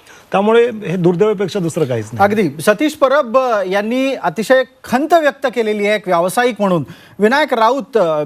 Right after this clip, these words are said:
Speaker 2: प्रमोद जठार यांच्याकडे आपण येणारच आहोत ही चर्चा घेऊन. मात्र विनायक राऊत आपल्याबरोबर आत्ता चर्चेत सहभागी झाले आहेत. राऊत साहेब, आपलं स्वागत झी चोवीस तासवर रोखोकमध्ये.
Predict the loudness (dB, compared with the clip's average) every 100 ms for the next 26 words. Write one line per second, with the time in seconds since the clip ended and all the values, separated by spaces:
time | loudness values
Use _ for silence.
0 | -2 -2 0 -2 -2 -2 -2 0 0 0
1 | 0 -2 0 0 0 0 -2 -2 0 0
2 | 2 0 0 -2 -4 -14 _ 0 0 4
3 | 2 2 0 0 0 0 0 0 -2 0
4 | 0 0 0 -2 0 0 0 0 0 0
5 | 0 0 0 0 0 -2 -2 0 0 2
6 | 2 2 0 -2 0 0 2 0 -4 -20
7 | -20 _ -4 -2 2 0 0 0 -2 2
8 | 0 0 -2 0 0 0 -4 -4